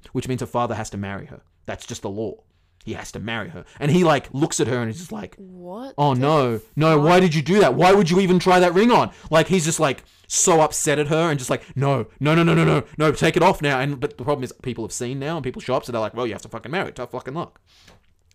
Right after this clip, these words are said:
Speaker 1: So he has to marry his fucking daughter, right? Now,
Speaker 2: What
Speaker 1: his
Speaker 2: the
Speaker 1: daughter is
Speaker 2: fuck?
Speaker 1: friends with all of the, the animals of the woods, which is the way the Cinderella-iness comes in, right?
Speaker 2: Yeah,
Speaker 1: She's
Speaker 2: yeah.
Speaker 1: friends with all the animals of the woods for whatever fucking reason. And so she,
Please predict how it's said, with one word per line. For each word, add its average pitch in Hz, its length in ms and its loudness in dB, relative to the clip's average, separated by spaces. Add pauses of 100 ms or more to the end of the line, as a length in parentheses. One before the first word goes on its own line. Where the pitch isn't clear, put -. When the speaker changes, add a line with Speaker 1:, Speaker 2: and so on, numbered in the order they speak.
(140)
Speaker 1:
So 147 160 0 (180)
he 214 160 -2
has 185 160 0
to 190 100 0
marry 113 260 -2
his 123 120 -8
fucking - 300 -12
daughter, 185 280 0
right? 110 220 -6
Now, 233 480 0
Speaker 2:
What - 140 -6 (200)
Speaker 1:
his 170 260 -2
Speaker 2:
the 175 100 4
Speaker 1:
daughter 147 400 4 (240)
is 143 120 0
Speaker 2:
fuck? - 80 -10
Speaker 1:
friends 147 300 -2
with 131 140 -4
all 131 260 0
of 113 120 -6
the, 110 260 -4 (120)
the 113 160 -10
animals 110 400 -8
of 85 120 -14
the 98 80 -12
woods, 98 420 -16
which - 140 -20
is 101 100 -16
the 101 80 -12
way 110 100 -10
the 95 60 -12
Cinderella-iness 95 840 -14
comes - 260 -20
in, - 160 -18
right? 226 140 -10
Speaker 2:
Yeah, 160 220 -8
Speaker 1:
She's - 160 -8
Speaker 2:
yeah. - 60 -6
Speaker 1:
friends 127 220 -4
with 120 80 -8
all 110 60 -8
the 110 80 -6
animals 101 220 -12
of 90 40 -18
the 92 60 -14
woods 95 160 -14
for 90 80 -20
whatever - 180 -16
fucking - 320 -18
reason. 151 340 -20 (380)
And 139 420 -6 (880)
so 135 200 -8
she, 160 720 -2